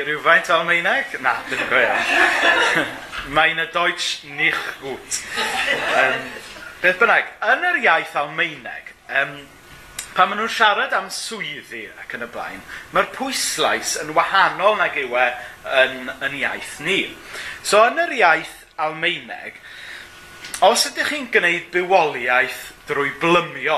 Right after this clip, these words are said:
er enghraifft, i chi ddim yn mynd i weithio fel plymiwr, mi ydych chi yn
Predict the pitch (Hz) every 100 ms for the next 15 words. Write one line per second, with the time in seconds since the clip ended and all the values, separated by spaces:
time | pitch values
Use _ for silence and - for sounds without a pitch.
0 | - - - 123 113 - - - - -
1 | - - - - - 170 - 214 196 262
2 | 320 285 202 190 185 190 180 175 - -
3 | 156 147 143 131 131 - - 165 147 101
4 | - 120 - - - - 151 185 - -
5 | 180 156 - - - - 170 180 180